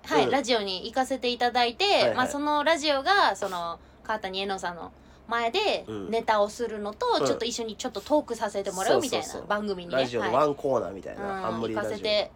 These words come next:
Speaker 1: いただきましたけど。
Speaker 2: で、特技に、
Speaker 1: うん。
Speaker 2: あの、作詞作曲って書いてあるじゃないですか。
Speaker 1: うんうんうん、書いてた。
Speaker 2: ガレージバンドっていうアプリで作詞作曲してますと。
Speaker 1: うんうん。
Speaker 2: 携帯で作曲できる。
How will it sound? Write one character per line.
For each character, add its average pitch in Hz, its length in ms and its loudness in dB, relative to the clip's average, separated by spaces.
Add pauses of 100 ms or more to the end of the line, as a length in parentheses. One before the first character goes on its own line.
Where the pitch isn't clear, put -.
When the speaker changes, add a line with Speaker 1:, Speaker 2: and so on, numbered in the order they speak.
Speaker 1:
い 220 60 -14
た 247 120 2
だ 233 60 0
き 226 60 -4
ま 226 140 0
し - 60 -8
た 214 80 0
け 185 100 -4
ど。 156 240 -10
Speaker 2:
で、 180 80 -2
特 185 300 4
技 151 160 4
に、 156 260 4
Speaker 1:
う 113 160 -4
ん。 104 60 -2
Speaker 2:
あ 113 100 2
の、 107 60 -4
作 - 280 -8
詞 - 80 -2
作 151 200 -4
曲 151 180 -4
っ - 40 0
て - 140 -18
書 123 120 0
い 110 60 0
て 98 80 -8
あ - 0 -
る - 0 -
じ - 0 -
ゃ - 20 -4
な 85 60 -6
い - 20 -12
で - 60 -12
す - 80 -14
か。 - 120 -6
Speaker 1:
う - 20 -2
ん 359 40 -4
う 294 340 -2
ん 240 40 -4
う 208 40 -6
ん、 196 60 -8
書 233 100 0
い 240 60 -2
て 175 100 -12
た。 165 80 -4
Speaker 2:
ガ 143 140 4
レ 143 100 6
ー 139 60 4
ジ 135 100 -4
バ 143 160 6
ン 131 60 -2
ド 110 100 -6
っ - 20 -6
て - 140 -10
い 101 60 -2
う - 20 0
ア 98 60 -4
プ - 100 -8
リ 107 80 -4
で 101 80 -8
作 110 240 -10
詞 - 60 -8
作 117 180 -8
曲 117 160 -8
し - 80 -6
て - 80 -4
ま 143 100 -2
す - 120 -12
と。 240 60 -6
Speaker 1:
う 254 40 0
ん 269 40 0
う 247 160 -2
ん。 - 20 -2
Speaker 2:
携 247 200 -2
帯 120 140 0
で 113 60 -4
作 - 220 -10
曲 113 120 -8
で 107 80 -10
き 117 100 -12
る。 110 140 -10